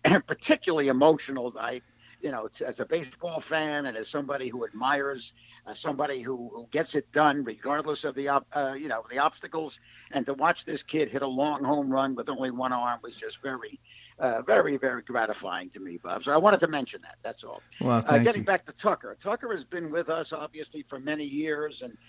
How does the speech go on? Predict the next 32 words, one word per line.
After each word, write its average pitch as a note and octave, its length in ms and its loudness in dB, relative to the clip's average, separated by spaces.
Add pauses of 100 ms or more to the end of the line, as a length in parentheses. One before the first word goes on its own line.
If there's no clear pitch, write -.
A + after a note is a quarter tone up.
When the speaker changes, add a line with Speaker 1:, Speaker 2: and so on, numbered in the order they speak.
(220)
Speaker 1:
uh, A2 420 -6
as C#3 220 0
with C3+ 160 -6
any, D3+ 480 -2
uh, A2 140 -4
person D3+ 420 -2
who C#3 80 -12
takes D3 340 -6
on D3 180 -4
controversy, D3 840 -2
not C3 240 -2
every D#3+ 300 0
word D3 340 2
that C#3+ 120 -4
comes C3+ 220 -2
out D3 160 4
of D3 100 0
his C#3+ 160 -8
mouth C#3+ 340 0
is C#3+ 120 -2
something C#3 320 -4
we C#3+ 160 -2
agree D3 300 -2
with. - 200 -8
That's, - 280 -6 (300)
that's C#3+ 180 -2
a, C3 180 -2
that's C#3 200 0
a G#2+ 60 -8
horrible C3 540 6
thing C3 280 0
to, C3 220 -4